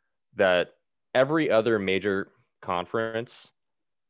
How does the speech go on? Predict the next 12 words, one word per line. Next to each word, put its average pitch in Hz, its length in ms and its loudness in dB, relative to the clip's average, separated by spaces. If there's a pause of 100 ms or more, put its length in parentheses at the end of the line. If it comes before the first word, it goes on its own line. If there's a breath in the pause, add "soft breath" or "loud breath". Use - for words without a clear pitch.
(560)
is 101 180 0
looking 120 340 0
out 98 200 0
for 101 100 -2
their 85 140 2
best 85 340 -2
teams 87 380 -8
and 87 160 -4
their 82 120 -4
teams 90 400 -8
that - 160 -4
have 85 600 -2